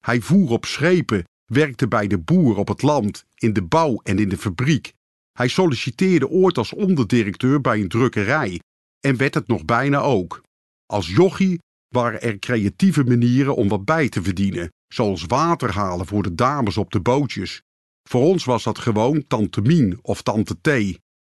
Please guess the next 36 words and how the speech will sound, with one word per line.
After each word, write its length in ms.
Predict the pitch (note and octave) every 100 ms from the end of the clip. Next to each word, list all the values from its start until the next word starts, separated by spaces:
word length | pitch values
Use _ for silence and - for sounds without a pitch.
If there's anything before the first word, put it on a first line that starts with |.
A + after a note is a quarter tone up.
| _ _
Een 140 | - A#2
andere 420 | F3+ G#3+ F3+ C#3+
vondst 340 | - B2+ B2
was 280 | B2+ D3+ - -
om 140 | A#2+
met 160 | A2+ G2+
een 140 | G2
oude 340 | - C#3+ F3 C3+
auto 540 | A2+ A2+ A2+ C#3 D#3
een 100 | G2+
stukje 380 | - - E3+ -
te 120 | -
rijden 420 | F#2 G#2 C#3 C#3
over 280 | B2+ B2 A2
het 120 | G#2
zandpad. 640 | - D3+ G2+ F2 G2 F2 - _ _ _ _
Voor 140 | - C3
de 80 | F#2+
meisjes 500 | A#2+ F#3 G3+ A#2 -
hadden 240 | G#2+ G2+
ze 80 | F#2
geen 240 | G#2 A#2+
oog. 340 | D#3+ B2+ - - _
Ze 160 | - -
keken 380 | - E3 C3 A#2
in 60 |
de 100 | G#2
achteruitkijkspiegel 1300 | - - - F#2 D3 E3+ F3 E3 - - D3+ D#3+ F3 - _ _ -
tot 220 | G#3 F#3
er 100 | G#2+
een 140 | G2
dure 340 | F2 E3 F#3+ D3+
auto 380 | D3 C#3+ C#3
achter 360 | C#3 C#3+ - -
hen 160 | G#2 G#2
zat 320 | A2+ A#2